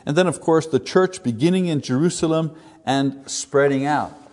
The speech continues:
So there was, there was a method. North, begins in the north, goes to the south. Every time there was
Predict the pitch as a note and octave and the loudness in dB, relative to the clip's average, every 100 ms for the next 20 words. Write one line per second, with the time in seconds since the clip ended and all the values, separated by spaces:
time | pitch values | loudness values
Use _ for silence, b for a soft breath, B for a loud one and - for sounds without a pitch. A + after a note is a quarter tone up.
0 | _ - G3+ A3 A3+ G#3+ A3 G3 G#3 G#3 | _ 2 4 4 2 -2 2 2 4 2
1 | G#3+ G#3 C4 C4+ A#2 F#2 A#2+ D#3+ G3+ G3+ | 4 4 2 0 -4 -2 0 4 4 2
2 | - - C#3 B2 F#3 F#3+ G3 F3 E3 F3+ | -2 -4 -2 0 0 2 0 0 -2 0
3 | F#3+ D3 G#2+ C#3+ - F#3+ F3+ F#3+ F#3+ F#3 | 0 -2 4 4 4 0 2 0 4 4
4 | F#3 - D3+ F#3 - F#3 F#3 E3 D#3 C#3+ | 4 -2 -2 -2 -2 -2 0 -2 0 -2